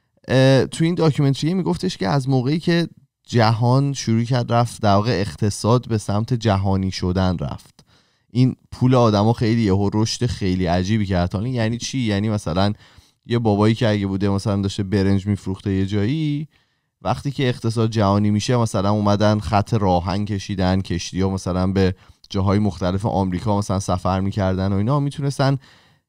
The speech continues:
محصولی که این طرف داره رو برسونن به جاهای مختلف و این خیلی به درآمدزاییش کمک می‌کرد. و میگفت هر چیزی هم که جهانم نزدیکتر می‌شد، تا اون فقط آمریکا بود. مثلاً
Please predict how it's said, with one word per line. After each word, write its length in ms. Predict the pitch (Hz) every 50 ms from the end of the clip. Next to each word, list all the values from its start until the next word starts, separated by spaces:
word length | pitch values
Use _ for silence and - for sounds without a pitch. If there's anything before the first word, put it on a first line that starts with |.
| _ _
محصولی 600 | 113 117 113 113 110 - - - 131 131 139 160
که 100 | - 143
این 160 | 127 117 110
طرف 360 | 104 120 107 104 107 107 110 -
داره 280 | 110 104 104 98 101
رو 340 | 110 139 147 131 117 113 110
برسونن 540 | 92 113 113 123 123 - - 131 120 123 127
به 100 | 117 101
جاهای 320 | 90 98 95 104 107 113
مختلف 800 | 120 117 107 - - 107 92 92 101 113 117 110 104 104 - -
و 20 | 95
این 240 | 92 95 101 107
خیلی 540 | 104 - - 117 107 110 107 113 113 113 110 - _ _ _ _ _ _
به 80 | - 101
درآمدزاییش 760 | 87 101 95 92 92 90 90 92 92 82 - 87 95 107 -
کمک 360 | - 101 92 92 90 90 -
می‌کرد. 320 | 87 78 80 80 69 - - _ _ _ _ _ _ _ _ _ _ _ _ _ _ _ _ _ - 113
و 120 | 101 110
میگفت 380 | 117 113 131 170 180 - - _ _ _ _ _ _ _ _
هر 240 | - 120 123 123 143
چیزی 300 | 143 - 160 156 156 170
هم 140 | 160 156 160
که 140 | - 170 160
جهانم 840 | 135 113 117 120 107 107 107 113 123 135 156 165 160 151 135 92 87
نزدیکتر 600 | 113 113 110 107 101 104 104 - - 113 104 101
می‌شد، 280 | 104 107 - - 143 131 120
تا 80 | 120
اون 100 | 113 123
فقط 200 | 123 - 135 131
آمریکا 480 | 139 143 135 117 104 101 101 123 120 110
بود. 260 | 87 76 - - -
مثلاً 460 | 95 92 - 95 92 95 104 110 113